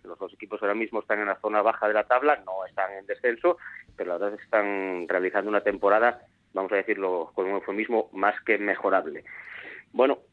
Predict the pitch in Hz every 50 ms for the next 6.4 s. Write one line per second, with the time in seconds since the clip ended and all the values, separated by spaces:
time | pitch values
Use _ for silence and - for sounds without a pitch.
0 | - 101 98 95 95 101 101 98 98 101 98 95 95 95 92 92 92 92 95 95
1 | 92 92 90 80 92 101 104 98 98 101 101 101 95 - 139 - 120 143 143 143
2 | 147 143 143 143 143 139 127 131 139 127 139 131 139 160 180 202 - - - 139
3 | 135 127 113 101 98 98 76 80 69 58 65 69 58 78 92 110 - - 120 113
4 | 113 120 120 117 117 120 110 - 120 110 - 127 127 131 139 135 131 135 131 127
5 | 120 - - - 113 104 107 107 107 - 117 113 127 143 147 151 151 139 - -
6 | - 117 107 117 120 127 127